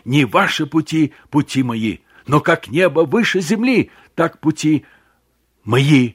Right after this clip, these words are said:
выше путей ваших, и мысли мои выше мыслей ваших". Человек, однако ж, предпочёл свои рассуждения вместо откровений Божьих. Он хочет руководствоваться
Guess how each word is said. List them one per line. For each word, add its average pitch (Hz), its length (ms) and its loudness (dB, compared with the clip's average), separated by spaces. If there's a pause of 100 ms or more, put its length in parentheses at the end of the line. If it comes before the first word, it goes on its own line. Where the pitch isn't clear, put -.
(160)
выше 120 360 0
путей 107 340 -6
ваших, 104 560 -2
и 113 140 -2
мысли 202 480 0
мои 196 340 -2 (140)
выше 151 500 0
мыслей 120 380 -4
ваших". - 560 -4 (1160)
Человек, 214 580 2
однако 196 480 0
ж, - 240 -8 (420)
предпочёл 185 880 0
свои 208 480 0
рассуждения 101 720 -4
вместо 113 600 -4
откровений 127 600 -4
Божьих. 104 560 -4 (380)
Он 214 180 4
хочет 143 420 -2
руководствоваться 147 1080 -4